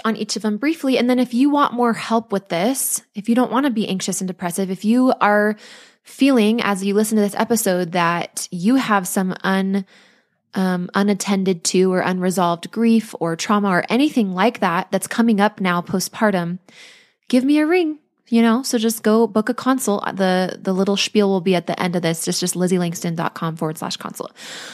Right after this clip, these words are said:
So number one, you're gonna wanna identify that energy. Number two, you're gonna wanna gather it. And number three, you're gonna want to release it. And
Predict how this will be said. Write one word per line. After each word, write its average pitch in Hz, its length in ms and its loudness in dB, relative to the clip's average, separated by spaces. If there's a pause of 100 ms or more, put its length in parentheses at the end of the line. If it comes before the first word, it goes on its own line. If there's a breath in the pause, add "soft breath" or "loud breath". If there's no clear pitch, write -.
(240 loud breath)
So 254 140 0
number 294 300 4
one, 214 200 2
you're 202 120 0
gonna 220 200 2
wanna 214 300 0
identify 190 760 -6 (160)
that 180 220 -8
energy. 180 520 -4 (200 soft breath)
Number 220 220 2
two, - 160 0
you're 285 160 4
gonna 254 160 2
wanna 233 240 2
gather 196 380 2
it. 196 260 0
And 226 100 4
number 226 220 2
three, 226 240 -2
you're 226 120 2
gonna 214 220 2
want 190 240 -2
to 202 120 -2
release 180 420 -2
it. - 320 -10
And 220 240 2